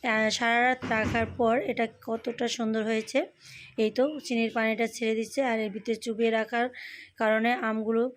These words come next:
চিনির পানি চুষে নিয়েছে আর কালারটাও খুব সুন্দর কিন্তু এসেছে।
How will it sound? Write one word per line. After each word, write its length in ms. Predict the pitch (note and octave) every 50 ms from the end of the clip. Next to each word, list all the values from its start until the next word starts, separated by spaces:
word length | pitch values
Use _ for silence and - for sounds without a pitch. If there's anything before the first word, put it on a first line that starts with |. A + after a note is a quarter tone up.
| - - - - _
চিনির 280 | - - B3 A#3+ B3 A#3
পানি 200 | A#3 A#3+ A3+ A#3 A#3+
চুষে 360 | A#3 - - A#3+ A#3 - B3
নিয়েছে 300 | A#3 A#3 A#3 A#3 A#3 A#3 D#4+
আর 100 | D#4+ D4+
কালারটাও 480 | D4+ - C4 B3 A#3 A3+ A3+ - A#3 A#3
খুব 180 | A#3 - C4+ C4
সুন্দর 320 | - - B3 A#3+ A#3 A#3 A3+
কিন্তু 240 | A3+ A#3 A#3 A3 B3
এসেছে। 360 | A#3 A3+ A#3 A#3 A3+ - C#4+